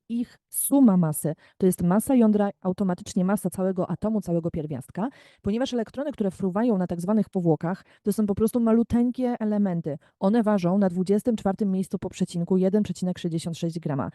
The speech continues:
ale na dwudziestym czwartym miejscu po przecinku to jest taka maluteńka cząstka grama. Dlatego masę elektronów pomijamy.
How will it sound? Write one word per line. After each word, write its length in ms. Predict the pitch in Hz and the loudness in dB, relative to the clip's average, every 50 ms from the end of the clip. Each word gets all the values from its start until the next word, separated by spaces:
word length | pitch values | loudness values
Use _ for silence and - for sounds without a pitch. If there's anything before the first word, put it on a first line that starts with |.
| _ _ - | _ _ -6
ale 180 | - 190 185 | -2 2 4
na 100 | 185 190 | 4 4
dwudziestym 380 | 185 175 180 175 190 - 220 208 | 4 4 2 2 2 2 2 0
czwartym 320 | - - 190 - 208 190 | 0 0 -2 0 0 0
miejscu 240 | 175 175 - - - | 2 0 0 -2 -8
po 100 | - 185 | -10 -8
przecinku 380 | - - 196 - - 185 - 160 | -4 -4 -4 -2 -2 -4 -4 -2
to 80 | 165 | -2
jest 160 | 160 156 - - | -2 -2 -2 -4
taka 260 | 190 202 - 226 208 | -4 -4 -2 -2 0
maluteńka 480 | 190 185 180 170 - 180 185 - 196 | 0 0 0 0 0 -4 -4 -4 -6
cząstka 360 | - 175 170 160 - - 180 160 | -4 -4 -6 -6 -6 -8 -8 -6
grama. 320 | 156 147 127 - - 165 _ _ _ _ - - _ _ - | -4 -4 -4 -4 -6 -8 _ _ _ _ -20 -20 _ _ -4
Dlatego 280 | 196 196 - 269 277 269 202 | -4 -2 -2 0 -2 -2 0
masę 360 | - 196 202 233 262 - 269 - | 0 0 2 2 0 0 -2 0
elektronów 520 | 190 190 185 - - 196 196 196 185 - | 0 0 0 0 0 0 0 0 -2 -4
pomijamy. 520 | - 190 180 180 175 170 156 147 139 - | -4 -4 -4 -4 -4 -4 -6 -8 -8 -10